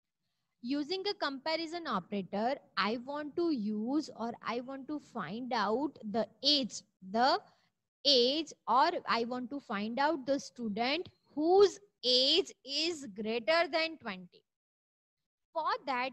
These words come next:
I write here select star from student where age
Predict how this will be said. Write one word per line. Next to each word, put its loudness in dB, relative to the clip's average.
I -4
write -4
here -6
select -4
star 0
from 8
student -4
where 6
age 6